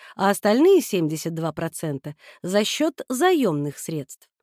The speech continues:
Это указывает на сильную зависимость от кредиторов. Леониду стоит быть внимательным к управлению долгами и процентными ставками,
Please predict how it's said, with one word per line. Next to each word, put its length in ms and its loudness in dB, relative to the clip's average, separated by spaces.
Это 220 2
указывает 760 2
на 200 0
сильную 440 2
зависимость 720 -2
от 120 -6
кредиторов. 720 -6
Леониду 500 2
стоит 400 -2
быть 260 -4
внимательным 720 0
к 80 -10
управлению 560 0
долгами 480 0
и 160 -6
процентными 640 -4
ставками, 640 -10